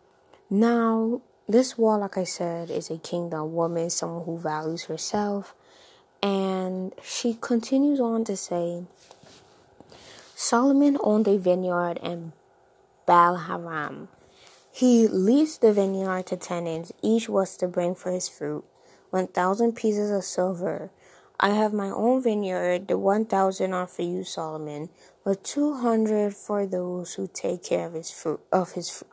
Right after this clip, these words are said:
of its fruit." So then I said that, first of all,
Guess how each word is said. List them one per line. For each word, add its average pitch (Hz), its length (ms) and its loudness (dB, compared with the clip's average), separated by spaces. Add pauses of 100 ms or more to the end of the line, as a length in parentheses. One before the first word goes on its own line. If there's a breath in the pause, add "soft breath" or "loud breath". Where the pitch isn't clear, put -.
of 196 320 2 (160)
its - 320 -4
fruit." 156 220 -6 (1000 soft breath)
So 311 360 4
then 254 320 4
I 214 180 -2
said 190 420 -2
that, 151 720 -6 (120)
first 254 360 -2
of 175 120 -2
all, 139 380 -14